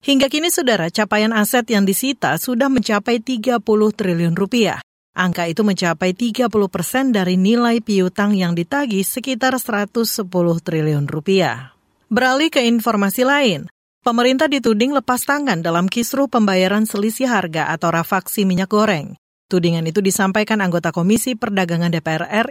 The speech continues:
I, Evita Nursanti, saat rapat kerja bersama Menteri Perdagangan Zulkifli Hasan hari ini.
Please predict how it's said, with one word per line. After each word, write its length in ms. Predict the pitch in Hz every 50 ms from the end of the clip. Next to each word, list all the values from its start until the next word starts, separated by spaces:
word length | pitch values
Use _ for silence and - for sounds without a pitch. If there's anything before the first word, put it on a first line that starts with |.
| - 226
I, 240 | 208 196 202 -
Evita 560 | - - 185 175 - - 180 170 - 160 151 156
Nursanti, 720 | 156 156 - - 262 269 302 277 - 214 180 180 208 _ _ _ _ _ _ -
saat 320 | - - 247 240 269 -
rapat 320 | 254 254 - - 220 214 -
kerja 320 | - 220 185 175 214 220
bersama 480 | 202 185 180 175 - 185 180 190 202 214
Menteri 400 | 247 262 277 254 285 294 285 -
Perdagangan 640 | - 208 196 185 175 156 165 160 165 170 196 202 175
Zulkifli 560 | 190 214 202 196 - 190 170 - 165 160 147
Hasan 320 | 143 143 - - 156 143
hari 320 | 127 165 165 175 208 226 226
ini. 320 | 220 190 151 131 139